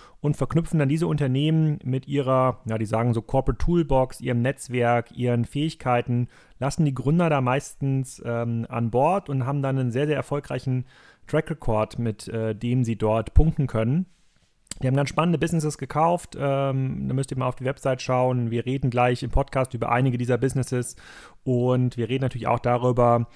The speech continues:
ob sich, äh, diese Strategie möglicherweise auch auf andere Länder übertragen lässt und was sie so besonders macht und welche Rolle E-Commerce natürlich auch in diesen Staaten spielt.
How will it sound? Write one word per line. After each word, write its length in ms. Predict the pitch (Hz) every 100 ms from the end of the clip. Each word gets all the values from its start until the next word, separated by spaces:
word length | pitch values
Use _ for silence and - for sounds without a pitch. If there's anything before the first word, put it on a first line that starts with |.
| - - -
ob 200 | 123 120
sich, 460 | - 127 120 113 -
äh, 80 | 117
diese 200 | 127 131
Strategie 440 | - 123 107 120
möglicherweise 680 | 123 123 - - 120 123 120
auch 80 | 127
auf 100 | 113
andere 280 | 123 131 110
Länder 260 | 120 175
übertragen 480 | 170 147 - 127 127
lässt 320 | 123 127 -
und 240 | - 110 - - -
was 160 | - 139
sie 140 | 156
so 420 | 120 123 135 131 127 - _ -
besonders 540 | 127 117 160 170 143 -
macht 400 | 117 170 - -
und 420 | 139 147 131 113
welche 260 | 120 156
Rolle 200 | 185 165
E-Commerce 420 | 175 220 190 139 -
natürlich 360 | 113 117 104
auch 240 | 113 113 -
in 180 | 120
diesen 380 | 110 120 117 117 - - _
Staaten 440 | - 120 104 113
spielt. 500 | 101 - 110 104 98